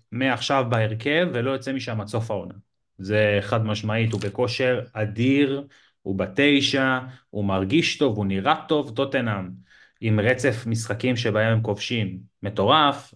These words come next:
הם לא מפסיקים לכבוש, וחד משמעית הוא חייב להישאר שם. אה, אני מסכים לגבי המגן, אני חושב שאבל לגבי מגן הייתי כבר מוציא באזור שלושים ושלוש, משלושים ושלוש זה כבר לא מוצר חובה, אה, כי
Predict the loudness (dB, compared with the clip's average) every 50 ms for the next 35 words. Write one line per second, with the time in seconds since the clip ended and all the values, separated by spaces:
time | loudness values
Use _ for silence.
0 | _ -6 -4 0 2 2 2 0 -2 -4 -2 -2 -2 -2 -2 -2 -2 -2 -2 -2
1 | -4 -8 -10 -10 -8 -6 -6 -6 -6 -8 -10 -6 -4 -2 0 0 -2 -2 -2 -4
2 | -4 -4 -4 -2 -2 -2 0 -2 -2 -2 0 0 0 0 2 2 2 2 0 -2
3 | -4 -10 _ _ _ _ -20 -20 -20 _ _ _ _ _ -4 0 2 2 4 4
4 | 2 2 2 2 2 0 0 -2 -6 -6 -4 -2 -2 0 0 -2 0 2 2 4
5 | 4 4 4 4 4 4 4 2 2 2 2 0 0 0 0 -2 -4 -4 -6 -4
6 | -2 -2 -2 0 0 0 0 0 -2 -2 -2 -4 -4 -4 -4 -2 -2 -2 -2 -4
7 | -4 -4 -6 -6 -4 -4 -4 -4 -6 -4 -2 -2 0 0 0 0 0 -2 -2 -2
8 | -4 -8 -8 -6 -4 -4 -4 -4 -4 -4 -2 0 0 0 -2 -2 -4 -4 -2 -2
9 | -2 -2 -4 -6 -6 -4 -4 -4 -2 0 0 2 2 0 0 0 -2 0 0 0
10 | 0 0 0 -2 -2 -2 -4 -4 -6 -8 -6 -2 0 0 2 2 0 -2 -6 -10
11 | -18 -20 _ _ _ _ _ _ _ _ _ -2 2 2 4 4 4 2 0 -2
12 | -2 -2 -2 0 0 0 0 0 0 0